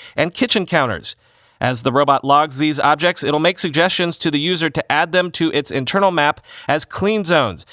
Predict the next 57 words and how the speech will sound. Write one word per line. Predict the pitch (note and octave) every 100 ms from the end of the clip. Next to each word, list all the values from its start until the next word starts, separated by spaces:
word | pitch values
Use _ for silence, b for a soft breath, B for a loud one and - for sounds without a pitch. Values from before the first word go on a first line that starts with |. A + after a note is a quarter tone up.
| B B
specific | - D#3+ - G3 G#3 -
areas | E3 F3 E3
of | D3
your | C#3+
house | E3+ E3+ -
you | D3+
can | E3 D3
direct | C#3 D#3 F3+
your | E3
Roomba | C#3+ C#3
to | B2+
clean, | - G#3 F#3+ F3 - B B
either | A2 A2+ A2
via | A2+ A#2
the | A2 -
app | D3 D3 -
or | C3 C3 C3 -
a | B2 A#2
connected | B2+ B2+ - B2
digital | A2 A#2+ A#2
assistant | A2+ - D#3 D3+
like | C3+ B2+
Alexa. | C3+ E3 - G#2 D2+ B B B B B B -
Quote, | F3 E3+ _ _ -
"So | - G3
right | G3 B3+
after | B3+ A3+
the | G3
kids | A#3 G#3+ E3+ -
eat | A3 G#3 - _ D#3+
is | E3+
the | E3
perfect | F3 E3+ D3+
time | D#3+ D#3
to |
say, | - D3 D3
'Clean | - C#3+ C#3 C3+
under | C#3+ D3+
the | C#3+
dining | C#3 C#3 C#3+
room | D3 D3
table,' | F3 G3+ D3+
because | A#2 A#2 B2 A2
there's | A2+ A#2+ -
shrapnel | - D3+ C#3 D3+ C3+
everywhere | E3 F#3+ F#3 D#3 D3
under | D3 C#3
there, | C#3 E3
but | C#3+ A2+
you | B2
don't | C3 C3
need | C3 C3+ B2
to |
clean | A2 C3+ B2+
the |
whole | B2+ C3+
kitchen," | - A3 G#3+